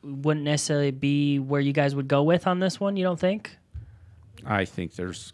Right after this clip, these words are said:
Speaker 2: a lot of larger metropolitan areas that would probably have a greater reception to the street race than Chicago.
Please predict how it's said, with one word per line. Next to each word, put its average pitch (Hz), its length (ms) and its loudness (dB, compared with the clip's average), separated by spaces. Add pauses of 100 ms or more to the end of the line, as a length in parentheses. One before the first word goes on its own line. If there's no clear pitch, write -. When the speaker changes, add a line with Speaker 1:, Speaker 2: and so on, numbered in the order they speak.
Speaker 2:
a 110 60 -2
lot 90 420 -4
of 90 120 -10
larger 104 520 -4
metropolitan 101 880 -4
areas 104 560 -2
that 92 220 -4
would 101 180 -6
probably 92 640 -2
have 95 200 -4
a 92 80 -6
greater 98 520 -2
reception 90 760 -4
to - 120 -8
the 90 140 -4
street 95 320 -2
race 92 340 -6
than 92 140 -8
Chicago. 90 640 -8